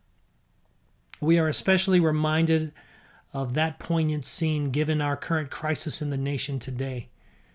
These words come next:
You and I have a very fixed image, a cultural image of the finality of human life from our perspective, but the Jews had a very different image and a reality when it comes to the subject than you and I do.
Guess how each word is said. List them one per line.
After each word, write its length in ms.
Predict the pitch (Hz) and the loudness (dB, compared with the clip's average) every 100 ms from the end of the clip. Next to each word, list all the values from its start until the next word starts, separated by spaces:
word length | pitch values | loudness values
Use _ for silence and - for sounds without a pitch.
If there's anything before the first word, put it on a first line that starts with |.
| _ _ _ | _ _ _
You 260 | - 147 165 | -4 0 4
and 120 | 180 | 4
I 160 | 190 180 | 4 4
have 180 | 160 151 | 2 0
a 80 | |
very 260 | 139 151 151 | 0 0 -2
fixed 680 | - - - 175 - - - - | -4 -6 -2 0 0 -2 -6 -10
image, 420 | 151 156 135 117 120 | -4 -4 -4 -8 -12
a 40 | |
cultural 480 | - 175 - 180 160 | -4 -2 0 0 0
image 240 | 160 147 | 0 -2
of 120 | 147 | -4
the 80 | 139 | -6
finality 800 | 123 143 139 143 151 156 143 156 | -6 -4 -2 -2 -2 -2 -4 -4
of 100 | 143 | -6
human 400 | - - 139 131 | -8 -8 -6 -4
life 360 | 131 135 123 - _ - - | -4 -4 -6 -12 _ -20 -12
from 200 | 135 139 | -6 -4
our 160 | 135 | -2
perspective, 640 | 131 139 - - 135 135 127 | -4 -4 -4 -4 -8 -8 -8
but 140 | 139 | -8
the 80 | 135 | -6
Jews 400 | 120 160 180 175 | -2 2 2 0
had 100 | 151 | -2
a 80 | 143 | -6
very 440 | 123 123 160 170 | -6 -4 0 0
different 360 | 170 160 156 151 | 0 -2 -2 -2
image 400 | 156 143 127 - - - - | 0 -2 -4 -8 -16 -12 -4
and 100 | 143 | -2
a 40 | |
reality 480 | 139 143 151 151 143 | 0 2 2 2 0
when 160 | 131 | -2
it 120 | 135 - | -6 -6
comes 300 | 165 156 - | -4 -2 -2
to 100 | 131 | -2
the 80 | |
subject 560 | 123 - 160 139 131 - - - | 0 0 0 -2 -8 -12 -20 -12
than 120 | - 139 | -6 -4
you 120 | 143 | -2
and 100 | 127 | -4
I 120 | 127 | -6
do. 240 | 120 123 | -2 0